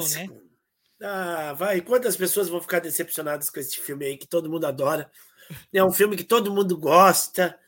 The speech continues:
Speaker 2: todo mundo já se encantou com esse filme, agora nós
Speaker 1: Vai mais uma
Speaker 2: acabamos.
Speaker 1: razão pra assistir de novo o filme.
Speaker 2: É verdade.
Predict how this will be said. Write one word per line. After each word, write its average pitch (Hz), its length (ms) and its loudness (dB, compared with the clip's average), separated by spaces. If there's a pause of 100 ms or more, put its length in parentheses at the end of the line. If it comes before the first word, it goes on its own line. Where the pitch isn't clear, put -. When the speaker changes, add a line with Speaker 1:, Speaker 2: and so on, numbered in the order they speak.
(280)
Speaker 2:
todo 202 200 0
mundo 196 140 -2
já 180 120 4
se 180 140 2
encantou 165 540 0
com 165 80 -8
esse 151 280 -6
filme, 185 420 0
agora 156 340 -2
nós 160 460 -8 (760)
Speaker 1:
Vai 165 320 0
mais 190 260 -2
uma - 80 0
Speaker 2:
acabamos. 220 220 0
Speaker 1:
razão 208 340 -2
pra 233 340 -2
assistir 247 440 -12
de 269 40 -10
novo 262 320 -4
o 277 40 -12
filme. 214 460 -4 (540)
Speaker 2:
É 180 160 2
verdade. 185 580 -2